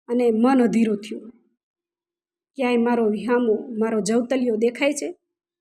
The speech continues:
આજ જો મારો ભાઈ આવે ને તો અમર રાખડી બાંધીને તેને અંતરના આશીર્વાદ આપું, પણ ક્યાંય ભાઈ નો દેખાણો.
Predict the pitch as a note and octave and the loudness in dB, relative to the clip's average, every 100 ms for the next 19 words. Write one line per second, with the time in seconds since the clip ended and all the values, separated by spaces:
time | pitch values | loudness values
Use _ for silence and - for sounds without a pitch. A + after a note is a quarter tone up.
0 | _ _ _ - C4 C4 A3 B3+ B3 B3 | _ _ _ -8 -2 -2 2 2 2 2
1 | G#3+ A3+ B3 B3+ C4+ F#4 C#4 F4 - _ | -2 -2 -2 0 0 0 0 -2 -12 _
2 | _ _ - A#3+ B3+ C4 B3+ C4 C#4 A#3+ | _ _ -8 -2 0 2 0 0 0 2
3 | B3 C#4 D#4+ B3+ B3 B3 A3 A#3 B3+ B3 | 4 6 6 4 0 2 2 0 -2 -2
4 | A#3 G#3+ - A3+ G#3+ A3+ A#3 A#3+ C4 _ | -2 -2 -4 -6 -8 -10 -14 -16 -20 _
5 | _ B3+ C4+ D4 C#4 G#3 G3+ A#3 B3+ A3+ | _ -4 -2 0 0 0 0 2 4 4
6 | A3 A3+ A3+ A3 A#3+ | 4 2 -8 -12 -12